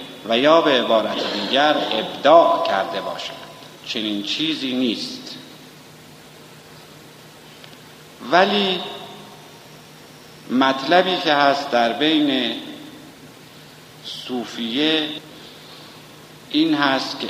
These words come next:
عده‌ای معتقد به این هستند که عارف، صوفی نیاز به راهنما، پیشوا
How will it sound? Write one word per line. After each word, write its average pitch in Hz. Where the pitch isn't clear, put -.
عده‌ای 147
معتقد 120
به 127
این 147
هستند 113
که 131
عارف، 135
صوفی 143
نیاز 147
به 120
راهنما، 123
پیشوا 131